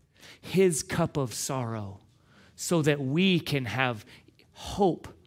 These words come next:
life-shaping hope, life-defining hope by drinking of the cup of joy that he has provided. Let's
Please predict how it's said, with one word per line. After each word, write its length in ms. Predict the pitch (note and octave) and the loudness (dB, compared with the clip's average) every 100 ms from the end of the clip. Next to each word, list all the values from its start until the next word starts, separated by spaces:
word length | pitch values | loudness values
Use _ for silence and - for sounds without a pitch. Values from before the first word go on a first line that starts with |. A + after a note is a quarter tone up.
| _ _ _ _ _ _ | _ _ _ _ _ _
life-shaping 920 | B2+ E3 F#3+ - - F#3 E3+ E3+ D#3 B2 | 0 4 4 2 -2 0 0 0 -4 -6
hope, 520 | - - D#3+ - - - _ - - - | -10 -2 -2 -2 -8 -20 _ -20 -18 -2
life-defining 840 | D3+ F3+ - F#3 - D#3+ D#3 C#3+ | 2 2 0 -6 -4 -4 -4 -4
hope 420 | G#2+ D#3+ B2+ - - _ _ _ _ _ _ _ _ _ _ _ _ _ C#3 | -2 0 -2 -4 -20 _ _ _ _ _ _ _ _ _ _ _ _ _ -4
by 140 | B2 | -4
drinking 480 | A2 D3 D3+ C3+ A#2 | -2 -2 -2 -4 -8
of 100 | G2+ | -8
the 80 | A2 | -8
cup 300 | - C#3 A#2+ | -6 -6 -6
of 140 | G2+ | -12
joy 360 | G2+ B2+ A2 G2+ | -6 -4 -4 -6
that 120 | A2+ | -8
he 140 | A#2+ | -8
has 120 | A2+ | -8
provided. 640 | - G#2 G2 G2+ G2+ G#2 - _ _ _ _ _ _ _ _ | -10 -14 -14 -12 -14 -16 -20 _ _ _ _ _ _ _ _
Let's 160 | - | -16